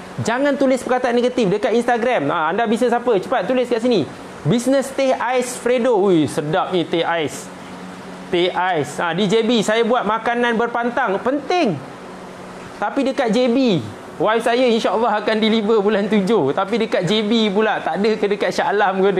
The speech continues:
dekat sikit. Saya ejen produk area. Ejen produk apa? Ha,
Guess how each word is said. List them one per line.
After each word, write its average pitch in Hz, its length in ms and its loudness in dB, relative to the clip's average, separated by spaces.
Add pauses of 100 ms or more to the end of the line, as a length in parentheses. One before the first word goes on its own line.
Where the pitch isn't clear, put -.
dekat - 240 -2
sikit. 202 240 0 (560)
Saya 226 400 0
ejen 233 320 2
produk 226 400 0
area. 214 560 2
Ejen 214 320 2
produk 247 400 2
apa? 240 480 2 (560)
Ha, 180 160 -2